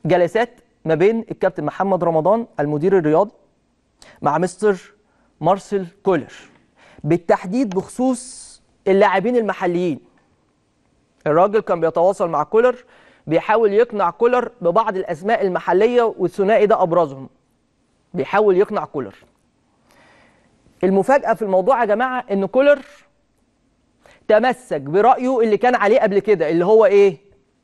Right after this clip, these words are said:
اللي هو قال: "أنا أصلًا مش عا-، مش مقتنع بأي لاعب في الدوري، مفيش أي لاعب محلي أنا مقتنع بيه. فأنا مش هغير رأيي، لأن مفيش، مفيش حتى ماتشات اتلعبت فحد فيهم أظهر، آه،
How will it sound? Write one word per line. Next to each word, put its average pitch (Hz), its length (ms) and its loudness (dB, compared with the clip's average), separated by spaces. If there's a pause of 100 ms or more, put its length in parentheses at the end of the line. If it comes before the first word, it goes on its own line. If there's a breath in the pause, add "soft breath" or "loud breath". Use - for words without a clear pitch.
(680 soft breath)
اللي 151 140 4
هو 208 120 4
قال: 196 360 0
"أنا 180 220 -2
أصلًا 196 400 -2 (240)
مش 156 160 -10
عا-، 180 200 2
مش 170 200 -10
مقتنع 185 380 -2
بأي 190 280 -2
لاعب 196 300 -2
في - 120 -14
الدوري، 147 400 -2 (340)
مفيش - 260 -6
أي 185 160 4
لاعب 190 200 2
محلي 202 340 0
أنا 208 100 0
مقتنع 196 340 -2
بيه. 156 200 -4 (1120 soft breath)
فأنا 214 220 2
مش 220 180 -4
هغير 226 280 2
رأيي، 156 340 -2
لأن 139 360 -4
مفيش، 196 400 -8
مفيش 170 220 -6
حتى 240 220 -2
ماتشات 208 300 0
اتلعبت 220 440 0 (400 soft breath)
فحد 202 380 -2
فيهم 233 560 0
أظهر، 196 760 -2
آه، 160 240 0